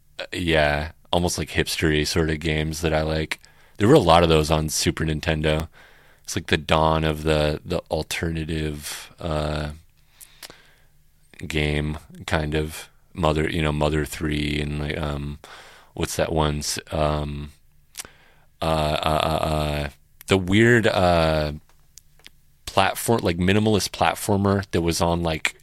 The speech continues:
dos and stuff. It's called, like, the Note something Tomorrow. Mm.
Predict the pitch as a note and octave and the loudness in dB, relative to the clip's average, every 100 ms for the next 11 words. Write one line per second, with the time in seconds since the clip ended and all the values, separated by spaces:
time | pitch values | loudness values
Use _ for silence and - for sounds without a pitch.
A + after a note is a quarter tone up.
0 | - D#2+ D2+ E2 E2 - - - F#2+ F2 | 0 2 2 0 -2 -4 -6 -6 -4 -2
1 | - F2+ F2 - - _ _ - _ _ | 2 2 0 -6 -14 _ _ -20 _ _
2 | _ - F2+ - F2 F2 D#2+ D2+ - _ | _ -8 -6 0 2 4 2 0 -8 _
3 | _ _ _ _ _ _ _ _ _ _ | _ _ _ _ _ _ _ _ _ _
4 | - E2+ F2 D#3 F3 - - - - - | -14 -4 -4 -4 -20 -20 -20 -20 -20 -10
5 | F2+ D#2+ D#2+ E2+ E2 - - - - - | -4 0 4 4 2 -2 -6 -10 -8 0
6 | F#2+ F#2+ G#2+ F2 F2+ D2 D2 D#2+ F2+ F#2+ | 0 2 0 0 -2 -2 0 2 2 0
7 | G2 - - - - _ _ _ - F2 | -4 -14 -20 -20 -20 _ _ _ -6 -2
8 | E2 D2 | -2 -4